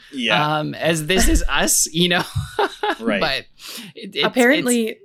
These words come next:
Speaker 3: there is a Tim Hortons in the Dubai airport, and
Speaker 2: Yeah.
Speaker 3: someone that we know really loves when she,
Speaker 2: Yep.
Speaker 3: she's a flight attendant. She likes it when they stop in Dubai because she's like, "Then I get to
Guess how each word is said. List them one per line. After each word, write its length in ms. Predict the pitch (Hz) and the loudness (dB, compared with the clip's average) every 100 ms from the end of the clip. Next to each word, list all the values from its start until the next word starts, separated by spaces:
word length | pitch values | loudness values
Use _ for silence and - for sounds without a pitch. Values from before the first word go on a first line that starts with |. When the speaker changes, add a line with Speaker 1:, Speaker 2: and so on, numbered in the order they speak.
| - | -2
Speaker 3:
there 200 | 202 196 | 0 2
is 200 | 196 190 | 0 -4
a 60 | |
Tim 220 | 190 196 | -4 -2
Hortons 500 | 196 196 196 180 170 - | -2 -2 -4 -6 -8 -8
in 300 | 196 185 180 | -6 -4 -6
the 80 | 180 | -6
Dubai 520 | 170 185 170 160 160 | -2 0 2 2 0
airport, 640 | 165 170 170 156 139 143 - _ | -2 -4 -4 -6 -6 -8 -14 _
and 240 | 185 175 170 | -12 -8 -2
Speaker 2:
Yeah. 160 | 160 190 | 0 0
Speaker 3:
someone 300 | 170 165 - - | -2 -8 -10 -6
that 260 | 196 175 | -4 -2
we 80 | 180 | -4
know 520 | 170 165 156 151 180 _ _ _ _ | -6 -8 -8 -10 -14 _ _ _ _
really 320 | 202 185 175 165 | -8 -6 -6 -6
loves 480 | 147 156 175 - _ _ - | -6 -6 -10 -12 _ _ -14
when 320 | 185 185 170 | -8 -6 -6
she, 140 | 143 | -4
Speaker 2:
Yep. 200 | 113 120 - - | -2 -2 -6 -12
Speaker 3:
she's 280 | - 196 185 | -8 -6 -6
a 120 | 165 | -6
flight 260 | - 151 | -6 -6
attendant. 440 | 170 - 151 156 - _ | -6 -12 -14 -14 -18 _
She 220 | - 247 | -2 4
likes 260 | 240 233 247 | 4 4 2
it 100 | 214 | 4
when 140 | 220 | 4
they 140 | 208 220 | 4 2
stop 320 | - 208 208 | 4 2 2
in 120 | 196 | -2
Dubai 400 | 190 190 185 175 | 0 4 4 4
because 320 | 185 180 180 | 0 -6 -8
she's 280 | 170 180 170 | -6 -6 -4
like, 220 | 170 170 | -4 0
"Then 140 | 294 349 | 4 4
I 80 | 330 | 6
get 180 | 370 | 4
to 380 | 349 359 349 277 | 4 4 4 2